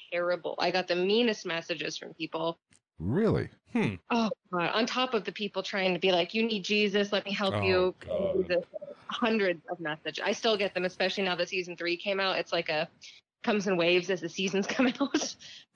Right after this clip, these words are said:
Speaker 3: Yeah, I get, that makes sense. I mean, I do the same thing. Once I'll see something, start it, and I'm like, "I would watch the whole thing in one day now."
Speaker 2: Yeah.
Speaker 1: <laughs>
Speaker 3: But,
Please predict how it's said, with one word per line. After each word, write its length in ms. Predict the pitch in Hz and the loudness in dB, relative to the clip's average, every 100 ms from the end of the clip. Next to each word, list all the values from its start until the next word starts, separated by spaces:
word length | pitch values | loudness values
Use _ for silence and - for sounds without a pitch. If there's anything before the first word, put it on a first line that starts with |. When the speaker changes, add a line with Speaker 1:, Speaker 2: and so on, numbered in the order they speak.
| _ - _ _ _ _ _ - | _ -20 _ _ _ _ _ -4
Speaker 3:
Yeah, 320 | 127 110 104 117 | 2 4 4 4
I 80 | |
get, 200 | 117 117 | 2 2
that 180 | 110 113 | 2 0
makes 200 | 101 90 | 0 -2
sense. 280 | - 85 82 | -2 -4 -4
I 40 | |
mean, 120 | 85 87 | -6 -4
I 80 | 87 | -4
do 140 | 87 | -4
the 100 | 87 | -6
same 240 | - 85 | -8 -10
thing. 300 | 85 85 85 87 | -10 -8 -8 -8
Once 180 | 92 | -8
I'll 160 | 92 98 | -4 -4
see 220 | - 95 | -2 -4
something, 440 | 92 95 92 92 92 | -2 -4 -4 -4 -6
start 380 | - 95 92 95 | -4 -4 -2 -4
it, 60 | |
and 100 | 92 | -6
I'm 80 | 90 | -8
like, 160 | 90 - | -8 -8
"I 60 | |
would 180 | - 127 | -2 -2
watch 320 | 143 - - | -2 -6 -4
the 40 | 247 | -2
whole 180 | 226 233 | -2 -4
thing 260 | 269 233 | -4 -4
in 100 | 196 | -4
one 160 | 196 202 | -4 -2
day 200 | 208 196 | -2 -2
now." 280 | 151 113 98 - - - 466 - | -4 -8 -2 -2 -2 0 0 0
Speaker 2:
Yeah. 200 | - 403 - | -2 -4 -2
Speaker 1:
<laughs> 120 | 349 - _ _ - - - - - _ | -4 -6 _ _ -16 -14 -12 -16 -20 _
Speaker 3:
But, 100 | - | 0